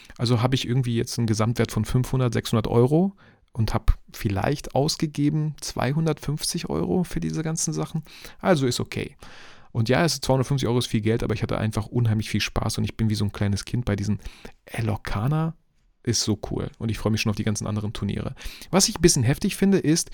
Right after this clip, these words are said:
dass alle drei Monate ein neues Set rauskommt mit neuen Karten. Das ist crazy. Äh, das ist echt viel. Und, ähm, ja, mal schauen, ob Lorcana auch irgendwann so kompliziert wird wie Yu-Gi-Oh! oder so, wo man überhaupt nichts mehr checkt.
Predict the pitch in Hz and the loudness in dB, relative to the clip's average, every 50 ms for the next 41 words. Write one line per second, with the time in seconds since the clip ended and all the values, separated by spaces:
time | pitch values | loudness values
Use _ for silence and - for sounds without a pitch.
0 | - - - - - - - - 120 - - - - - 185 190 233 208 - - | -14 -16 -18 -20 -20 -10 -4 0 0 0 0 0 2 2 4 4 4 2 0 0
1 | - 180 170 165 196 226 226 180 139 151 147 151 170 175 156 123 - - - - | 2 2 4 4 6 4 4 4 2 2 2 2 4 4 2 2 2 2 2 2
2 | 190 - - - 117 120 - - - 120 131 127 120 123 131 135 120 110 - - | 0 -2 -2 -4 -2 -2 0 0 0 0 0 0 2 2 2 2 2 0 -2 -4
3 | 113 123 - - - - 131 131 - 151 - - - - - - - 107 117 - | -4 -6 -6 -8 -8 -6 -4 -2 -2 -2 -4 -4 -8 -8 -6 -2 0 2 2 2
4 | - - - - - - - - - - - - - - - - - - _ _ | 0 -2 -8 -12 -18 -20 -20 -20 -20 -20 -20 -20 -20 -20 -20 -20 -20 -20 _ _
5 | _ _ _ - 95 101 101 98 - - - - - 117 - - 117 113 - - | _ _ _ -6 -4 -2 -2 -2 -2 -2 -2 -2 -2 -2 -4 -4 -4 -4 -4 -4
6 | - - - - 110 - - - - _ _ _ _ _ _ _ _ _ _ _ | -8 -8 -6 -6 -6 -6 -6 -10 -14 _ _ _ _ _ _ _ _ _ _ _
7 | - 113 110 107 - - - 113 107 107 104 107 110 110 107 - - - - 117 | -6 -4 -4 -4 -4 -4 -4 -2 -2 -2 -2 -4 -4 -4 -6 -6 -6 -6 -2 -2
8 | 104 - - 123 117 120 117 - - - 104 101 - - - 107 107 117 117 - | -2 0 0 0 0 0 0 -2 -2 -2 -2 -2 -2 -4 -2 -2 0 0 0 0
9 | - - 107 - - - 123 117 113 101 104 107 107 107 123 135 131 - - - | 0 -2 -4 -2 -2 0 0 0 0 -2 -2 -4 -2 0 -2 -2 -2 -2 -4 -2
10 | 127 143 139 - 131 127 - - - - - 143 139 - - 131 120 123 120 113 | -2 -2 -2 -4 -4 -4 -4 -4 -4 -2 -2 -2 -2 0 -2 -2 -2 -2 -4 -4
11 | 104 101 113 117 113 113 110 98 101 113 113 127 156 175 175 170 165 170 175 175 | -2 0 0 -2 -2 -2 -4 -2 2 2 2 2 2 2 2 0 0 0 -2 -2
12 | 156 123 110 113 110 107 107 - - 104 107 101 - - 123 - - 127 - - | 0 0 0 0 0 0 -2 -2 -4 -4 -4 -2 -2 -4 -4 -4 -4 -4 -4 -2
13 | - 160 - - | -2 -4 -4 -6